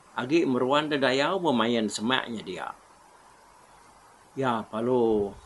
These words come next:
bujalai. Kena ya berubah-ubah nuju pun keladannya tadi. Data ya buat bak pun keladannya. Ya, lu mermi belindung bak bandiar ke-,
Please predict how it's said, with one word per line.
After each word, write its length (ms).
bujalai. 640
Kena 240
ya 160
berubah-ubah 1300
nuju 400
pun 240
keladannya 600
tadi. 260
Data 300
ya 180
buat 380
bak 320
pun 160
keladannya. 720
Ya, 240
lu 160
mermi 580
belindung 640
bak 220
bandiar 400
ke-, 160